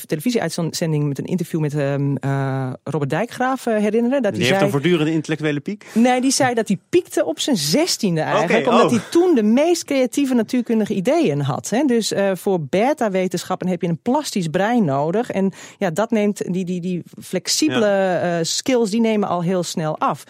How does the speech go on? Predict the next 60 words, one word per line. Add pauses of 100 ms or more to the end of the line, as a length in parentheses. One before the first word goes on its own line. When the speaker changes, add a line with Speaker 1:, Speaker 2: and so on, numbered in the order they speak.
(240)
Speaker 1:
Terwijl
voor
anderen
heb
je
juist
een
heel
groot
netwerk,
eh,
nodig.
En
ja,
dat
bouw
je
eigenlijk
met
het
leven
alleen
maar
op. (440)
Maar
ik
wou
toch
ook
nog
iets (200)
eventjes
reflecteren
op,
op,
op
de,
die
reportage
van
zo,
zo
net.
Want
ik
ben
een
beetje
geschokt
door
de
stereotypen
die
dan
door
de
lucht
vliegen.
Hè?
Alsof,